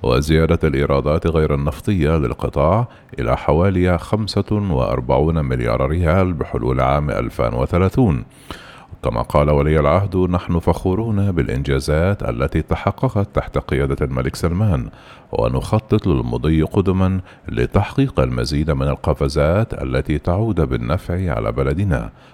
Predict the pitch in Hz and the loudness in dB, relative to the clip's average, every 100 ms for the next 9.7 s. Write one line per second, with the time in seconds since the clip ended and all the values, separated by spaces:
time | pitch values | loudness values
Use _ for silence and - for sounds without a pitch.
0 | - - 53 - 62 71 82 78 71 69 | -8 -2 -2 2 4 4 2 0 0 -2
1 | 76 73 87 85 78 69 69 60 80 76 | 0 0 0 0 0 2 0 0 0 -2
2 | 73 69 87 101 107 104 - - - - | 0 2 2 2 2 0 -4 -16 -20 -8
3 | 57 - 73 82 87 85 92 98 95 87 | -8 -4 0 2 2 4 4 4 2 0
4 | 80 78 90 104 98 87 - - - - | 0 0 0 0 0 0 0 -2 -4 -2
5 | 143 123 - 60 62 64 69 90 80 65 | -2 0 0 0 -2 -2 -2 -2 0 -2
6 | 60 62 71 67 - 85 - 78 76 - | -2 -2 -2 0 0 0 0 -2 -2 -8
7 | - - 65 76 113 95 76 80 73 58 | -20 -12 -2 0 2 2 0 0 -2 -4
8 | 64 - 62 62 67 65 - 60 64 - | -4 -2 -2 0 -2 -2 -2 -2 -2 -2
9 | 69 73 80 60 55 57 - | -2 0 2 2 2 0 -4